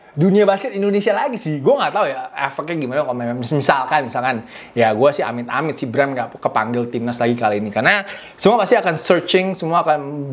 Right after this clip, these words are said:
bingung, semua akan bilang kayak, "Ada apa?" gitu. Apalagi gitu yang bikin Bram nggak kepanggil, karena ya dia membuktikan lah selama season I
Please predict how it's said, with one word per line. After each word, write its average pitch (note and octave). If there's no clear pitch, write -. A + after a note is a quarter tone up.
bingung, E3
semua D#3
akan C3
bilang D#3+
kayak, B2+
"Ada C3+
apa?" G2+
gitu. G2
Apalagi F#3+
gitu A#2
yang D#3
bikin C#3+
Bram E3
nggak B2
kepanggil, C3
karena D3
ya A#2+
dia D3+
membuktikan D#3+
lah C3
selama A2+
season A#2+
I A#2+